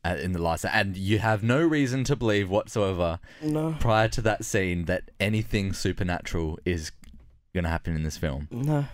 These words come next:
Speaker 1: No.
Speaker 2: Exactly. Yeah. Just, it was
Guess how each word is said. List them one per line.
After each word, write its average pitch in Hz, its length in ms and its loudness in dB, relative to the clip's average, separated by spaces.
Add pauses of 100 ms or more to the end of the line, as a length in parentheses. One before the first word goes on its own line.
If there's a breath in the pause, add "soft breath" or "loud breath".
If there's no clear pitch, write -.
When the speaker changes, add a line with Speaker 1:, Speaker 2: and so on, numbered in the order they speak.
(200)
Speaker 1:
No. 76 220 -2 (220)
Speaker 2:
Exactly. 135 500 -2
Yeah. 123 280 0 (120)
Just, - 400 -6 (540 soft breath)
it 139 80 -4
was 135 420 -4